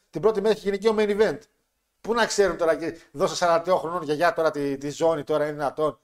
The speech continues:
τη Mickey James, να σκάσει πάλι στο Rumble, λέει ο άλλος. Τις γάμε,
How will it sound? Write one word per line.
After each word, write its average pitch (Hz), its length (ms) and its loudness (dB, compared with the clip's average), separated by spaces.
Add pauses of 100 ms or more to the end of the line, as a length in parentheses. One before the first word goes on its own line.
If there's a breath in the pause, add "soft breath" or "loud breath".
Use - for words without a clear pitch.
τη 156 140 -8
Mickey 160 280 -10
James, 170 180 -2 (200 soft breath)
να 165 100 -6
σκάσει 180 240 -2
πάλι 180 160 2
στο 156 140 -2
Rumble, 175 200 -2
λέει 147 120 -2
ο - 20 0
άλλος. 139 140 -4 (180 soft breath)
Τις 170 160 -10
γάμε, 233 300 0